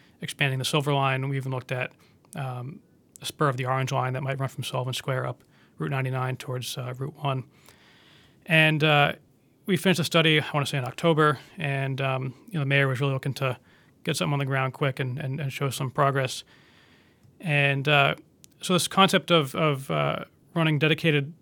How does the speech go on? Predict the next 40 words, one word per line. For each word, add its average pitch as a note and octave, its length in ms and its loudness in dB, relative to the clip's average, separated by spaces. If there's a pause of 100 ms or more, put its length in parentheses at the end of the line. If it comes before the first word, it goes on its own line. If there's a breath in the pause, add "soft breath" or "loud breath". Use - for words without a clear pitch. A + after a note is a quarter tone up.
(100)
transit D#3 360 2
lanes B2+ 320 -4
for C#3 240 -2
the C3 280 -4 (120)
local D3 240 -2
buses C#3+ 560 -2
was D3 100 -4
something D3+ 240 0
that C3 140 0
MassDOT C#3 480 0
had, C3+ 340 -2 (460 soft breath)
um, C3+ 380 -4
and C#3+ 180 -4
continues D#3+ 320 2
to, - 340 -4
to D3+ 80 -10
push D3 300 0
as C3+ 80 0
a C#3 60 0
way C#3 120 0
to C3+ 380 -4 (180)
improve D3+ 240 0
the C3+ 80 0
efficiency D3 480 -2
of C3+ 80 0
the B2+ 60 -6
system. C3 480 -2 (640 loud breath)
Um, C3 440 -6
we C#3 100 0
determined D3 420 0
that C#3 200 0 (800)
Route E3 140 -2
ninety-nine C#3 460 2
Broadway C3+ 340 2
was B2 280 -6
wide C#3 200 2
enough C#3 160 -2
to D#3 80 -4
do C3+ 180 -2
it, D3 160 -2